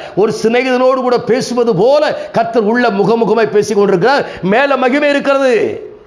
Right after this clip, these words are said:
உள்ள கர்த்தர் பேசிக் கொண்டிருக்கிறார். நீங்களும்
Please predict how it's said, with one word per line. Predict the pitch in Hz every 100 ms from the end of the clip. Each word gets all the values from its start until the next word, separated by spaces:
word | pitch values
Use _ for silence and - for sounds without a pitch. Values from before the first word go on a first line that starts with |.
| - - _ - -
உள்ள | 131 165
கர்த்தர் | 143 135 127
பேசிக் | 135 120 -
கொண்டிருக்கிறார். | 113 - - - - - - _ _ _ - _ - -
நீங்களும் | 113 135 170 165 165 202 - -